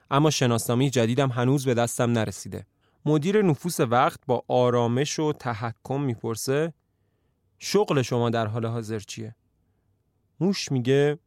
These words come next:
«موش. موش آزمایشگاهی هستم. دکتر یاشار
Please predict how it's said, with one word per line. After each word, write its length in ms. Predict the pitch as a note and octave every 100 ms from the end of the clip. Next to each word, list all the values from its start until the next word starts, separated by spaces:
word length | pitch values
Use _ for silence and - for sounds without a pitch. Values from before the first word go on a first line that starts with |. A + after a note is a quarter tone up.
| _
«موش. 360 | C#3 A#2+ - - _ _ _ _ _ _ _ _ _ _
موش 240 | C#3+ E3+ G#3
آزمایشگاهی 880 | E3 C3+ A#2+ A#2+ A#2+ - B2+ B2
هستم. 520 | A2+ A2+ - A2 G#2 - _ _ _ _ _ _ _ _ _
دکتر 400 | C3 A#2 - B2+
یاشار 540 | A#2 A2+ - C#3 D#3+